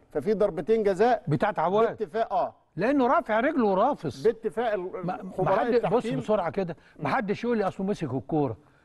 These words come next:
Speaker 2: ما أنت ممكن تبقى ماسك الكورة وواقف يجي واحد جنبك تروح رافص.
Speaker 1: وتضرب، آه.
Speaker 2: ضربة جزاء.
Speaker 1: طيب،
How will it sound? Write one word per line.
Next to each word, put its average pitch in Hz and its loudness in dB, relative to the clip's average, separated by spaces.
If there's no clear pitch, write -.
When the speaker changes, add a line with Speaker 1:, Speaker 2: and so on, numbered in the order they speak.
Speaker 2:
ما 160 0
أنت 165 0
ممكن 220 4
تبقى 233 2
ماسك 240 0
الكورة 240 2
وواقف 233 0
يجي 233 -2
واحد 202 0
جنبك 220 -2
تروح 180 -4
رافص. 196 0
Speaker 1:
وتضرب، 139 -2
آه. 131 -4
Speaker 2:
ضربة 202 0
جزاء. 180 -2
Speaker 1:
طيب، 165 2